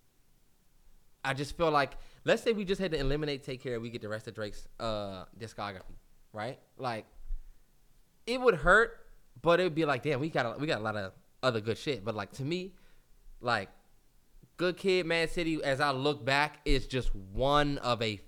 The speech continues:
fucking kind. Terrell, you can admit, when we did that Which Is Better video,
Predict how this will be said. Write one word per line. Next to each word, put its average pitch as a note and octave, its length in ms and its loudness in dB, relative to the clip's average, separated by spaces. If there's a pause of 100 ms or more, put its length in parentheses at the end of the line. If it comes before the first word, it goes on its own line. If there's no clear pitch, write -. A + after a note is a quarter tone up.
fucking D3+ 540 2
kind. G#2+ 580 -4 (420)
Terrell, G#3+ 440 6 (320)
you B3 160 2
can D#4 160 0
admit, F#3 520 4 (260)
when D3+ 180 4
we C#4 160 6
did A#3+ 340 2
that F#3+ 180 6
Which G3 200 4
Is D#3 100 -2
Better D#3+ 220 6
video, B2 560 2